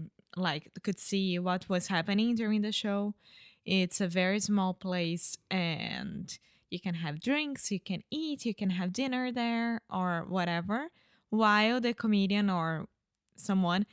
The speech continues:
is right in front of you. Like,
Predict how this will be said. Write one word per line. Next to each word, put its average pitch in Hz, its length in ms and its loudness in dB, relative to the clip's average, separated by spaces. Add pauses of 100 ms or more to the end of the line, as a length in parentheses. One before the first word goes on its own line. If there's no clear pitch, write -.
(180)
is - 240 2 (140)
right 196 680 4
in 185 140 2
front 160 460 -4 (160)
of 180 180 2
you. 160 320 -2
Like, 170 400 2